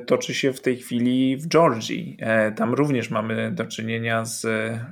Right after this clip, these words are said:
co prawda z, z trójką, e, białych oskarżonych i tam ofiara była czarna i, i to jest, e,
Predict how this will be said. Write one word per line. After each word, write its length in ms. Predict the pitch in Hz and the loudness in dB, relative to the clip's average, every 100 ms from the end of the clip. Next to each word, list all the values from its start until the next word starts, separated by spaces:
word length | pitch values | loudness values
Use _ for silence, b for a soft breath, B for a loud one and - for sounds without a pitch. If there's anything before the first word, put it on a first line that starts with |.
| - | -14
co 100 | - | -6
prawda 280 | 123 117 113 | 0 2 2
z, 160 | - - | 0 -4
z 180 | - - | -4 4
trójką, 680 | 170 170 127 110 101 113 - | 8 8 6 2 2 0 -4
e, 280 | 113 107 107 | 0 2 2
białych 460 | 110 117 120 127 - | 2 4 6 4 0
oskarżonych 720 | - - 110 113 131 185 185 | -4 0 0 2 2 0 0
i 140 | 139 - | -4 0
tam 280 | 143 156 | 2 2
ofiara 440 | 156 - 131 127 127 | 0 0 0 2 0
była 320 | 127 123 113 | 2 2 2
czarna 680 | 113 107 107 110 131 196 240 B B B - | 0 -4 -4 -4 0 0 -2 B B B -4
i, 380 | 143 180 196 185 | -2 -2 -2 -2
i 60 | |
to 140 | 180 226 | 2 4
jest, 340 | 285 - - | 2 -2 0
e, 1300 | 208 202 - _ _ _ _ _ - - _ - | 0 0 -6 _ _ _ _ _ -8 -8 _ -14